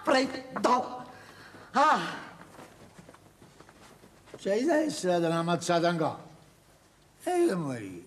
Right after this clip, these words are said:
Speaker 2: ho domandato se facevo freddo, che siccome sei aspra, che se, che cos'è?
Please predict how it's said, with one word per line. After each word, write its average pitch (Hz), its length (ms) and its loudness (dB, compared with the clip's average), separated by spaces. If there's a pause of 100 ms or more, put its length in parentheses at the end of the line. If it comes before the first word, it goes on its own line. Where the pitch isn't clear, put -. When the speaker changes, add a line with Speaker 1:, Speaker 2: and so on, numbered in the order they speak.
(120)
Speaker 2:
ho 240 60 -8
domandato 226 560 0
se 208 160 0
facevo 160 420 0
freddo, 107 400 -12
che 240 160 -4
siccome 285 400 -4
sei 147 320 -4
aspra, - 640 -6
che 180 160 -4
se, 151 200 -12
che 165 200 -8
cos'è? 127 560 -12